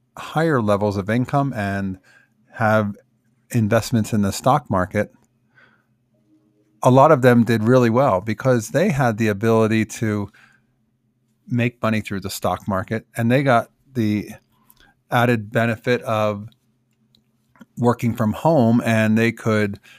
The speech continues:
save travel expenses. Some of them moved, some of the computer professionals moved to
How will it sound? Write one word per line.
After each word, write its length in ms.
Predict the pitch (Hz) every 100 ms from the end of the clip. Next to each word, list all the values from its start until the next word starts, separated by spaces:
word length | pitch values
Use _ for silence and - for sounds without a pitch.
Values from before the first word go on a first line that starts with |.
| _ -
save 360 | - 117 104
travel 420 | - 113 113 117 120
expenses. 1000 | - - 117 110 - 113 110 101 - - _ _ _ _
Some 240 | - 143
of 200 | 170 120
them 340 | 113 107 107 107
moved, 400 | 113 113 101 104
some 360 | - - 139
of 140 | 139 104
the 300 | 104 98 98
computer 500 | 107 101 135 170 101
professionals 720 | - 98 104 95 110 104 95
moved 340 | 104 113 104 -
to 340 | 110 104